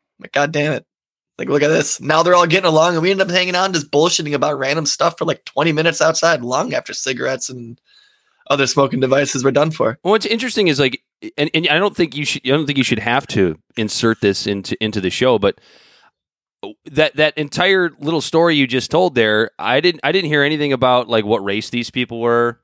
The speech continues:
Speaker 2: I don't think, I don't think it really matters, because we talk about this at the end of the day, at, at, at, at the end of the day on a lot of episodes, where whether you're a working class white person or a working class black person or a working class his-,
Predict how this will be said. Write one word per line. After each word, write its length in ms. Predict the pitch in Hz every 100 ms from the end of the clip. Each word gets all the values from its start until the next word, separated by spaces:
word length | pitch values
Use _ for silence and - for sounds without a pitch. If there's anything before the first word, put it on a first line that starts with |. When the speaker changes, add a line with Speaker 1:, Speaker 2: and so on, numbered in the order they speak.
| _ _ -
Speaker 2:
I 80 | 131
don't 120 | 143
think, 140 | 131 -
I 80 | 139
don't 120 | 156
think 140 | 160 147
it 80 | 139
really 200 | 139 120
matters, 400 | 113 147 131 107
because 240 | 120 117
we 80 | 135
talk 160 | 151
about 220 | 131 127 117
this 260 | 120 - -
at 120 | 120
the 100 | 120
end 120 | 120
of 40 |
the 60 | 107
day, 200 | 110 151 143
at, 220 | 127 -
at, 140 | 117 -
at, 140 | 117 110 _ -
at 120 | 120
the 100 | 123
end 80 | 127
of 60 |
the 40 | 113
day 160 | 123
on 80 | 127
a 60 | 110
lot 160 | 113
of 80 | 110
episodes, 580 | 123 226 - 117 110 - _ _ _ _ _
where 500 | 123 131 131 131 123 _ _ _ _ _ _ _ 427 _ _ _ _ _ _ _ _
whether 340 | 147 135 160 165
you're 180 | 156
a 40 | 143
working 320 | 131 196 214
class 240 | 180 160
white 220 | 120 120 -
person 300 | 139 135 139
or 80 |
a 60 | 123
working 300 | 104 110 123
class 280 | - 110 107
black 300 | - 98 101
person 440 | 117 117 123 123 123
or 160 | 104
a 40 | 95
working 320 | 113 120 113
class 480 | - - 117 104 -
his-, 180 | 95